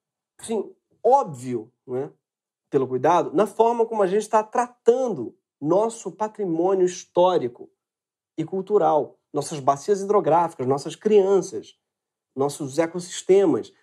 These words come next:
Faz tempo já que a gente tá descuidando de tudo que existe de importante.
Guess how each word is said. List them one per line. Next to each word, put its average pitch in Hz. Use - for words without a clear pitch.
Faz 196
tempo 208
já 151
que 143
a 131
gente 135
tá 151
descuidando 170
de 170
tudo 226
que -
existe 165
de 151
importante. 196